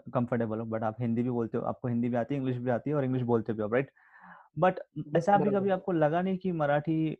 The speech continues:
Speaker 1: अ, में मैं थोड़ा-सा वो हो जाऊँगा, like, you know, अ, सीमित हो जाऊँगा, मराठी में लोग कम होंगे, मुझे ऑडियंस कम मिलेगी, like, you know, एक क्वेश्चन ये भी आता है, अगर कोई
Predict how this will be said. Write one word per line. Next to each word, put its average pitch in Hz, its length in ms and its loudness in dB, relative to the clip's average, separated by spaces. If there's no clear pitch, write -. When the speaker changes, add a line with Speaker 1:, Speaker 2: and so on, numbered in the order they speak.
Speaker 1:
अ, 127 380 0
में 131 180 -2
मैं 135 160 0
थोड़ा-सा 135 440 2
वो 127 220 0
हो 127 100 2
जाऊँगा, 117 480 0
like, 113 180 -4
you 120 100 -4
know, 131 180 -2
अ, 113 300 2
सीमित 151 400 0
हो 135 100 4
जाऊँगा, 123 260 2
मराठी 120 340 2
में 127 120 -2
लोग 123 300 0
कम 123 120 0
होंगे, 117 220 0
मुझे 117 180 0
ऑडियंस 117 360 2
कम 120 140 -4
मिलेगी, 113 440 -2
like, 127 140 0
you 147 100 0
know, 170 120 0
एक 165 200 0
क्वेश्चन 175 280 2
ये 165 80 8
भी 165 100 4
आता 139 180 6
है, 131 80 6
अगर 135 100 4
कोई 147 240 2